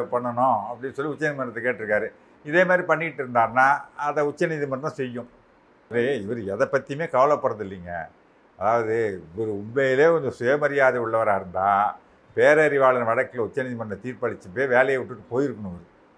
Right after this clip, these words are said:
ஏன்னா என்ன சொன்னாங்க, ஒரு வாரத்துல முடிவு, முடிவெடுக்கக்கூடிய அதிகாரம் அமைச்சரவைக்கு இருக்கு. அமைச்சரவை தீர்மானத்தின் மீது ஆளுநர் முடிவெடுக்கணும். ஆளுநர் முடிவெடுக்கலைன்னா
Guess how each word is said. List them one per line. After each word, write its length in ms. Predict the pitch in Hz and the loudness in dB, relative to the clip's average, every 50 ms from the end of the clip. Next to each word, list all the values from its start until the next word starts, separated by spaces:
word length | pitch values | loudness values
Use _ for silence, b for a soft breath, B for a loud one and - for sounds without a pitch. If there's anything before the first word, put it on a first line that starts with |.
| _ _ _ _ _ _ _ _ _ _ _ _ _ _ _ _ _ _ _ _ _ _ _ - | _ _ _ _ _ _ _ _ _ _ _ _ _ _ _ _ _ _ _ _ _ _ _ -4
ஏன்னா 240 | 101 117 127 135 135 | -4 0 2 4 4
என்ன 160 | 123 127 151 | 4 4 2
சொன்னாங்க, 380 | 147 135 139 131 127 127 120 107 | 2 0 0 -2 0 0 0 0
ஒரு 180 | 104 120 135 147 | 0 2 4 4
வாரத்துல 460 | 143 139 139 147 151 147 - - 160 156 | 8 8 8 8 8 4 0 -4 -4 -4
முடிவு, 300 | 143 143 143 143 151 143 131 135 - | -4 -6 -6 -6 -6 -6 -6 -8 -12
முடிவெடுக்கக்கூடிய 640 | 117 117 135 156 165 160 160 - 139 135 139 135 135 131 127 | -10 -6 -2 0 0 0 0 -2 -2 0 2 4 4 4 4
அதிகாரம் 500 | 143 143 147 143 131 127 143 160 165 - - _ _ _ _ _ _ _ _ _ _ - - - - - - - - - - - _ - | 6 6 8 8 8 8 6 4 0 -2 -14 _ _ _ _ _ _ _ _ _ _ -18 -16 -16 -14 -14 -16 -18 -20 -20 -20 -20 _ -6
அமைச்சரவைக்கு 500 | 110 135 147 - 160 143 139 131 120 117 | -4 -4 0 4 4 4 4 4 2 0
இருக்கு. 280 | 110 117 92 - 101 - - _ | -2 -2 -4 -10 -12 -12 -12 _
அமைச்சரவை 520 | - 95 113 147 156 156 - 156 147 147 135 113 | -16 -10 -8 -8 -4 -2 0 0 0 0 -2 -2
தீர்மானத்தின் 600 | - 143 151 147 147 143 139 135 117 - 123 120 | -6 -8 -4 -2 0 0 0 -2 -4 -8 -8 -4
மீது 120 | 135 151 139 120 113 | 0 4 6 6 6
ஆளுநர் 420 | 135 147 143 131 127 131 156 156 156 - _ _ _ _ _ _ _ _ _ _ _ _ _ _ _ _ _ - | 6 4 2 2 0 0 0 0 -2 -8 _ _ _ _ _ _ _ _ _ _ _ _ _ _ _ _ _ -12
முடிவெடுக்கணும். 600 | 120 120 139 139 127 113 - 104 98 90 90 - - _ _ _ _ - 95 107 | -6 -2 0 0 0 0 -4 -6 -8 -10 -12 -14 -16 _ _ _ _ -10 -6 -2
ஆளுநர் 360 | 127 151 165 170 160 156 139 | -2 0 0 -2 -2 -4 -6
முடிவெடுக்கலைன்னா 800 | 127 131 143 156 151 147 143 123 - 120 117 110 98 98 113 120 | -6 -6 -4 -2 -2 -2 -4 -4 -4 -2 -2 -2 0 2 4 6